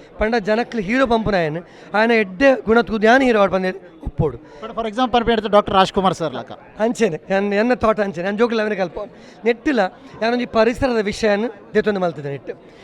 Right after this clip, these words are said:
Speaker 1: ಎಂಕಲ್ನ ತುಳುನಾಡ್ದ ಮಣ್ಣುಗೋಸ್ಕರ ಪರವೂರ್ದು ಬತ್ತಿನ ಒಂಜಿ ಹುಡುಗಿ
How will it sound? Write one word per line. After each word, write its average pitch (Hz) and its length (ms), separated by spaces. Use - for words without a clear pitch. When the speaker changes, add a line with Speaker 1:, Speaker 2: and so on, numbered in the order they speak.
Speaker 1:
ಎಂಕಲ್ನ 226 220
ತುಳುನಾಡ್ದ 226 480
ಮಣ್ಣುಗೋಸ್ಕರ 214 840
ಪರವೂರ್ದು 254 460
ಬತ್ತಿನ 226 260
ಒಂಜಿ 226 160
ಹುಡುಗಿ 208 340